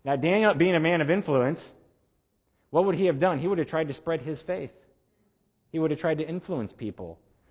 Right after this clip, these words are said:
And as wise as he was and as gifted as he was, it, it wouldn't be beyond thought to think that he had, uh, a, a, a group of disciples, maybe even a school of sorts, that he trained these people. And he trained them the truths of the scriptures that they had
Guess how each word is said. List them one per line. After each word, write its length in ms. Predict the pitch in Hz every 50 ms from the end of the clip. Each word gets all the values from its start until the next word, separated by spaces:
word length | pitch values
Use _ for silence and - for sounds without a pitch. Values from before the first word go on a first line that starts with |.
| _ _ -
And 120 | 139 156 165
as 120 | 156 123
wise 340 | 131 156 160 180 190 175 185
as 140 | 180 156 -
he 140 | 196 190
was 540 | 160 139 147 175 170 151 131 131 143 151 147
and 120 | 160 147 139
as 120 | 127 117
gifted 340 | 110 156 170 - 190 151 127
as 140 | 117 110 -
he 100 | 139 127
was, 380 | 98 95 98 107 120 147 160
it, 80 | 170 156
it 200 | 170 175 185 185
wouldn't 200 | 208 208 202 185
be 180 | 175 160 139 - - - -
beyond 320 | 147 147 151 147 131 120
thought 220 | - 127 120 135 135
to 80 | 151
think 220 | 117 - 143 147 -
that 120 | 127 120
he 120 | 123 139 139
had, 300 | 143 131 127 123 123 - - - -
uh, 60 | -
a, 760 | 131 127 120 117 113 - - 123 120 117 - - - 127 123 - - 127
a, 40 |
a 40 | 123
group 220 | 110 123 131 123 143
of 140 | 131 107
disciples, 560 | 113 117 110 - 123 110 110 110 135 139 123 117
maybe 260 | 127 131 123 127 131
even 180 | 127 117 117
a 40 | 113
school 340 | - - - 139 127 117 110
of 100 | 104 92
sorts, 380 | - - 110 107 120 135 - - - - _ -
that 80 | 131
he 180 | 120 156 170 143
trained 420 | - - 170 190 185 170 139 117
these 180 | 123 135 143 135
people. 480 | - - 156 196 - 123 90 71 - - _ _ _ _ _ _ -
And 100 | 143 139
he 140 | 131 180 202
trained 380 | - - 180 151 147 147 147
them 180 | 151 165 175 165 - - - -
the 80 | 156 147
truths 340 | - - 180 180 180 175 -
of 80 | 160
the 100 | 156 160
scriptures 480 | 151 - - 165 143 - 170 156 143 - -
that 260 | 110 135 151 - 107
they 200 | 104 135 151 139
had 480 | 110 104 160 165 147 117 117 120 139